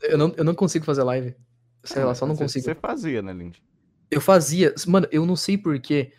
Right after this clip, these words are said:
Speaker 1: Tipo, tem um amigo meu que, inclusive, que ele faz live, que é o Soil. Mano, ele faz sempre live, mas ele não consegue fazer vídeo. Ele acha desgastante fazer vídeo.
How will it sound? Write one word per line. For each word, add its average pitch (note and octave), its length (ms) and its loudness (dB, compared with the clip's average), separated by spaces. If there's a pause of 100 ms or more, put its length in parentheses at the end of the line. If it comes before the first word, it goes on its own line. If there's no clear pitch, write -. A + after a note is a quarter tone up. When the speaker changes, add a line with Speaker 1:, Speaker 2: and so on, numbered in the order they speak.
(120)
Speaker 1:
Tipo, - 140 -14
tem G#3 80 10
um A3+ 60 10
amigo G3+ 200 8
meu E3 140 4
que, E3 80 0
inclusive, D3+ 300 0
que D#3+ 60 0
ele D3+ 100 0
faz C3 240 2
live, A#2 480 0 (440)
que - 80 -4
é A#2 80 4
o A2+ 520 0
Soil. B2 400 4
Mano, B2 340 4 (800)
ele D3+ 140 6
faz D#3 220 6
sempre F#3 360 2
live, D3+ 200 4
mas D#3 120 0
ele D#3 100 2
não D#3 120 0
consegue D#3 260 0
fazer D3+ 220 0
vídeo. B2 240 -4
Ele A#2+ 100 0
acha A#2+ 180 0
desgastante C3+ 600 -2
fazer A#2+ 240 2
vídeo. A#2 240 -2